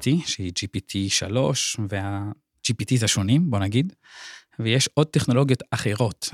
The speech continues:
يعني, למשל, use case שקיים אצלנו שאי אפשר לממש עם צ'אט ג'י פי טי, זה שאנחנו, يعني, يعني, מקבלים תמונה של מוצר, זה לעולמות האי-קומרס, וכותבים אוטומטית פרסומת לפי התמונה.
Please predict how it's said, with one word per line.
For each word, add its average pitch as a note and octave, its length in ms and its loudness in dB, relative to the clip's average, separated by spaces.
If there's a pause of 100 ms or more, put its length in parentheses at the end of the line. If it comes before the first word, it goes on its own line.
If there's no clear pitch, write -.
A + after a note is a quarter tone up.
(240)
يعني, A2 140 0
למשל, G#2 220 0
use C3+ 280 2
case C3+ 160 2
שקיים A#2 720 2
אצלנו C#3 400 2
שאי B2+ 220 0
אפשר B2+ 320 2
לממש A#2 460 0
עם G#2+ 80 0
צ'אט G2+ 220 0
ג'י F#2+ 160 -2
פי - 120 -6
טי, E3 280 0 (520)
זה A#2 220 0
שאנחנו, A2 1040 -2
يعني, A2+ 140 0 (100)
يعني, A2 120 2
מקבלים A2+ 440 2
תמונה B2+ 380 2
של B2+ 180 4
מוצר, A2 500 2 (340)
זה A2+ 140 0
לעולמות G#2+ 580 2
האי-קומרס, G#2 920 -2 (420)
וכותבים B2 640 2
אוטומטית C3+ 640 0 (120)
פרסומת C3 800 2
לפי A#2+ 280 0
התמונה. G#2+ 480 0